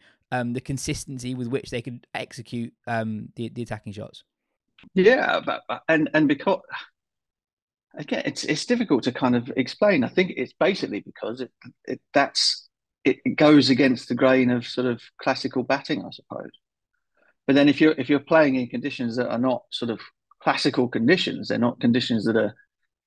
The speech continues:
Speaker 2: and I don't, I'm not using the word fair in, as if to say, you know, it's unfair what, uh, how India prepare pitches or anything. It's not that. It's just fair, meaning, you know, you, you've got a, you've got a better than average chance of being able to go out there and play with a straight bat and survive. And,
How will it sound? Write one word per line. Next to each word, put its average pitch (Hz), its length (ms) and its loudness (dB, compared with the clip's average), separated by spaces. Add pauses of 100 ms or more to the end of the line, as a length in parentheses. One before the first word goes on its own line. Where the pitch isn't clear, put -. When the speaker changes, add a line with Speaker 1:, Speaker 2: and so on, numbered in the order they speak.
Speaker 2:
and 131 100 6
I 131 80 8
don't, 151 240 4
I'm 139 200 2
not 156 120 0
using 151 260 0
the 143 80 0
word 143 180 -2
fair 127 440 -2
in, 127 320 -8 (300)
as 120 140 -4
if 110 140 -4
to 113 80 -8
say, 123 380 4
you 123 80 0
know, 117 120 -2 (160)
it's 127 200 -6
unfair 127 420 4
what, 131 220 2 (120)
uh, 113 140 0
how 123 260 0
India 120 240 0
prepare - 360 -4
pitches 123 420 -2
or 113 100 -2
anything. 110 260 -6
It's 131 160 -6
not 185 220 2
that. - 220 0
It's 120 120 -10
just - 280 -4 (500)
fair, 165 320 6
meaning, 131 560 0 (240)
you 147 80 -6
know, 120 100 -2
you, 120 180 -4 (200)
you've 131 280 -2
got 139 140 2
a, 131 160 4
you've 123 140 0
got 131 120 2
a 120 120 0 (180)
better - 280 0
than 127 120 0
average 123 360 -2
chance 127 320 -2
of 113 160 -6
being 120 220 -4
able 120 160 0
to 113 40 -6
go 123 180 0
out 123 180 0
there 113 140 -6
and 113 120 -10
play 127 180 0
with 117 80 -2
a 110 80 -6
straight 120 300 -6
bat 123 140 -2
and - 100 -14
survive. - 500 -2
And, - 120 -14